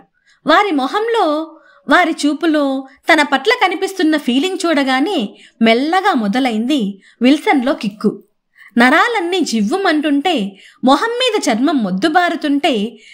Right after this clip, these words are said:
కన్యలు అందించిన విప్పసారాన్ని గడగడా తాగి నాలుగు మాంసం ముక్కలు నమిలి మత్తుగా చూశాడు గూడెం పెద్దవైపు. నెక్స్ట్ అన్నట్టు.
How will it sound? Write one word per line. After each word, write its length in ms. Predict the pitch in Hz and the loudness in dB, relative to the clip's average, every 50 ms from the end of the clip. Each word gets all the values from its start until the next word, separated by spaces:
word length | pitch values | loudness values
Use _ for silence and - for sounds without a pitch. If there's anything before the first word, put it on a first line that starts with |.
| - _ - | -20 _ -2
కన్యలు 500 | - 254 277 330 440 508 523 508 - 302 | 0 0 2 0 0 -2 -2 -2 0 0
అందించిన 520 | 320 330 330 359 349 320 320 349 320 277 226 | 0 0 0 0 -2 -2 -2 0 -2 -2 0
విప్పసారాన్ని 1040 | 208 214 208 - 370 381 - 381 359 311 294 262 254 269 302 285 214 202 202 - - - - - - 202 | -2 -4 -2 0 0 0 2 0 0 0 0 0 0 -2 -2 -2 -2 -4 -6 -10 -14 -20 -20 -10 -2 0
గడగడా 540 | 196 208 214 277 359 440 440 453 453 440 440 | 2 4 4 4 2 2 2 2 0 0 2
తాగి 580 | 392 330 302 285 294 330 247 220 254 254 - - - - - _ - | 0 0 0 0 -2 -2 -2 -4 -6 -8 -12 -16 -20 -20 -10 _ 2
నాలుగు 340 | 262 285 320 330 330 240 247 | 4 4 4 4 2 0 -2
మాంసం 500 | 233 214 185 202 277 320 415 427 370 339 | -2 -2 -2 -2 -2 -2 -2 -2 -2 -2
ముక్కలు 300 | 349 - - 330 285 254 | -4 -2 0 0 0 0
నమిలి 460 | 233 208 202 214 247 285 370 339 240 | 0 0 -2 0 0 0 0 0 -2
మత్తుగా 680 | 196 185 190 190 196 196 - - - 392 349 370 381 370 370 262 | -2 -2 -2 -2 -4 -4 -6 -2 0 0 2 2 2 0 0 -4
చూశాడు 540 | 240 226 - 240 214 226 277 294 226 202 202 - - - _ - 208 | -6 -4 -2 -2 -2 0 -2 -2 -4 -4 -6 -10 -20 -20 _ -2 0
గూడెం 300 | 208 240 262 262 311 277 | 2 4 4 2 2 0
పెద్దవైపు. 680 | 214 185 190 180 170 190 175 175 165 151 - 156 - - _ _ _ _ - - _ _ - | -2 -2 -4 -4 -2 -2 -2 -2 -4 -4 -6 -10 -14 -14 _ _ _ _ -20 -20 _ _ 0
నెక్స్ట్ 460 | 240 277 - - - - - - - | 2 2 2 0 -4 -14 -6 -2 0
అన్నట్టు. 440 | 220 214 190 180 170 175 - - | 2 2 2 0 -4 -6 -8 -10